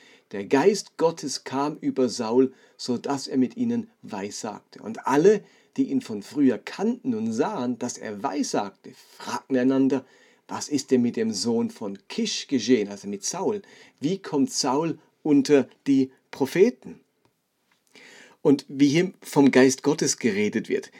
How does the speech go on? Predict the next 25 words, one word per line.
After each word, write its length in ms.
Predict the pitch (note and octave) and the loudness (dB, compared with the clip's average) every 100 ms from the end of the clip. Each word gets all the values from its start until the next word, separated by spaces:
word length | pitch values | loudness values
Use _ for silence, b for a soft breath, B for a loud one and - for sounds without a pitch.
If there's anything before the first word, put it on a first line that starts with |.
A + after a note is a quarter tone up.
| b b b | b b b
das 180 | C3 - | 0 0
sind 220 | D#3+ D#3 | 0 4
ja 220 | D3 C3 A2 | 2 2 -4
schon 240 | - C#3 | -2 0
fast 280 | - C#3+ - | 0 -2 2
so 60 | |
ein 80 | C#3+ | 2
bisschen 380 | C3 - C3 B2 | 2 2 4 6
magische 460 | A2 C3 C3+ C3 C3 | 4 0 -4 -6 -4
Vorstellungen. 760 | - B2+ B2+ C#3+ C3 A2+ G2 B B | -2 -2 2 4 4 4 0 B B
Da 120 | B2+ | -2
geht 420 | A2 C3 C#3+ F#3+ - b b | 4 6 6 4 -10 b b
der 100 | C3 | -2
Saul 580 | - - B2+ D3+ E3 E3 C3 - - B2+ A#2+ B3 | 0 0 0 0 0 -4 -10 -14 -14 -16 -12 -6
nach 280 | B2 - | -6 -2
Hause 360 | B2+ D#3 F3 F#3+ | 0 2 2 0
und 220 | C#3+ A#2+ | 0 2
begegnet 580 | C3+ B2+ C#3 D#3 E3+ C#3+ | 2 4 4 4 2 -8
Propheten 580 | - C#3 - C#3+ F#3 D3 | -4 -6 -2 -2 0 0
und 140 | A#2 | 0
plötzlich 600 | B2 A#2 G3 - C#3 - | 2 2 2 2 0 2
gerät 480 | - B2 A2+ F3+ - | 0 0 2 0 0
er 100 | C#3+ | -2
unter 240 | C#3 C3+ C3 | 0 0 2
deren 420 | C#3 B2+ B2 | 6 6 4